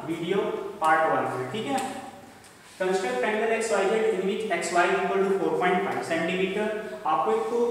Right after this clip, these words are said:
ट्रायंगल कंस्ट्रक्ट करना है जिसमें एक्स वाई की लेंथ फ़ोर पॉइंट फ़ाइव सेंटीमीटर है, वाई जेड की लेंथ फ़ाइव सेंटीमीटर है, जेड एक्स की लेंथ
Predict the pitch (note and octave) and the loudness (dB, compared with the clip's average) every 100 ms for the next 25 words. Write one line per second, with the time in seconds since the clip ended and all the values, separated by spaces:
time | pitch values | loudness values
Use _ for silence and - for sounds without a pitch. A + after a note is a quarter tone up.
0 | A#3 - - - E3 E3+ F3 A3 A3+ A3 | -2 -6 -10 -8 -2 0 2 2 2 0
1 | G#3+ A3 A3+ A3+ A#3 G#3 F#3+ G#3 G3+ - | 0 -2 -2 -2 -2 -2 -2 -4 -4 -6
2 | - D#3+ E3 G3+ G3 G3 F#3+ - E3+ F3 | -4 -4 -2 -4 0 0 0 -4 -2 0
3 | F3 F3 - - E3+ F3+ F#3 F#3+ F#3+ F#3+ | 0 -2 -4 -4 -4 -2 -2 -2 -2 -2
4 | G3 F#3+ G3 - D3+ D#3+ F3 F#3 - E3 | -2 -4 -6 -8 -2 0 2 -2 -2 -2
5 | D#3 - - - F3+ F3 F#3 F#3+ F#3 F#3 | -2 -4 -4 -4 -2 -2 -2 -2 -2 -2
6 | F#3 G3 G3 - - E3+ F3 - - D#3 | -2 -2 -4 -6 -6 -2 -2 -2 -4 -4
7 | C#3+ | -4